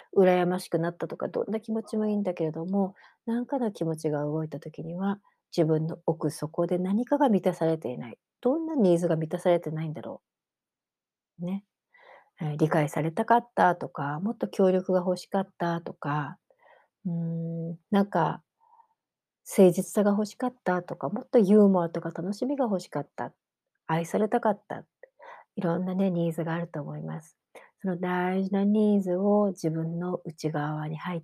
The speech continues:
ていって、ちょっとこう一呼吸置いてね、一人でぼーっとできる時間なんか取れるといいですね。お茶なんか飲みながらふーってため息ついて、<laughs>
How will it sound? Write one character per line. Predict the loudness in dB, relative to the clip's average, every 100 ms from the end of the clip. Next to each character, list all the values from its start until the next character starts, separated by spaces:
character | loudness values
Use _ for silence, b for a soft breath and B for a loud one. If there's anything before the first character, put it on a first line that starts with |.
| _
て | -10
い |
っ | -10 _ -8
て、 | -8 -8 _ _ _ _ _ _ _ _ _ _ _ _ _ _ _ _ _ _ _ _ _ _ _ _ _ 2
ち | 4
ょ |
っ |
と | 4
こ | 2
う | 0
一 | -2 0
呼 | 0
吸 | -4 -6
置 | -6
い | -8
て | -4
ね、 | -2 -2 -6 _ _ _ _
一 | -2 0
人 | 0
で |
ぼ | 0 0 0
ー |
っ | 0
と | 0
で | 0
き | 2
る | 2
時 | 2
間 | -2 -4
な | -4
ん | -6
か | -4
取 | 0
れ | 2
る | 0
と | -2
い | 0
い |
で | -2
す | -2 0
ね。 | 0 -2
お | -4
茶 | -2
な | -2 -4
ん |
か | -6
飲 | -6 -4
み | -2
な | -2
が | -2
ら | -2
ふ | 2 6 6
ー | 4
っ |
て | 0
た | -2 -2
め | -2
息 | -4 -2
つ | 0
い | 0
て、 | 0 -6 -8 _ _ _ -4
<laughs> | -2 -2 -4 -4 -6 -8